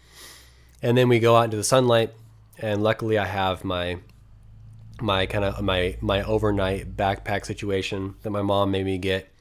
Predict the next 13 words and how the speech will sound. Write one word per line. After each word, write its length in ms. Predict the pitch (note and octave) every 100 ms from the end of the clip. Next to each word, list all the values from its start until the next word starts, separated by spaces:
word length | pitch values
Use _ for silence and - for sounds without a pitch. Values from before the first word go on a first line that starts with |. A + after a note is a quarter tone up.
| _ _
at, 180 | G2 F#2
um, 380 | F2+ F2 F2 F2+
at 120 | - F#2+
a, 220 | F2+ F2
at 100 | F#2+
a 160 | F#2 F#2
outdoor, 400 | F#2+ - F#2+ -
outdoor 280 | G#2 G2+ G2
retailer 380 | F#2 F#2+ F#2+ F#2+
here 340 | F#2+ F#2+ F#2+ - _ _ _ _
in 80 | G#2+
America. 440 | G2 G#2 G#2 G2+ G#2
And, 360 | F#2 F2+ F2+